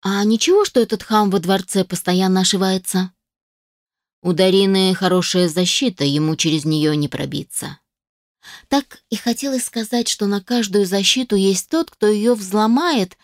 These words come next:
даже не вспотев, но не стала пугать девушку. Она и так живет словно на пороховой бочке. А ей лет навскидку восемнадцать. Выходит, все это происходило не так давно.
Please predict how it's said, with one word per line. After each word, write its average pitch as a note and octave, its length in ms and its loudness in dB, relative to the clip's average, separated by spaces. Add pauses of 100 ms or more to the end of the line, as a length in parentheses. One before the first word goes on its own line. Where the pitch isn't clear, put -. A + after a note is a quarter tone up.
(240)
даже G#3 260 0
не G#3+ 120 2
вспотев, B3+ 540 -2 (320)
но B3 140 2
не C#4 160 2
стала F#3 380 0
пугать F3 380 -4
девушку. C3 640 -8 (360)
Она C#4 260 4
и C4+ 60 2
так B3+ 260 -2
живет C#3+ 300 -2
словно C#3+ 460 -2 (220)
на D#3 100 -2
пороховой D3+ 500 0
бочке. C#3 560 -4 (920)
А E3+ 160 0
ей A#3+ 420 2
лет A#3 240 0
навскидку A3 560 -4
восемнадцать. F3 840 -4 (480)
Выходит, C4 500 2
все - 280 0
это C4 200 0
происходило G#3+ 680 0
не A#3 180 2
так G#3+ 240 -2
давно. G3+ 520 0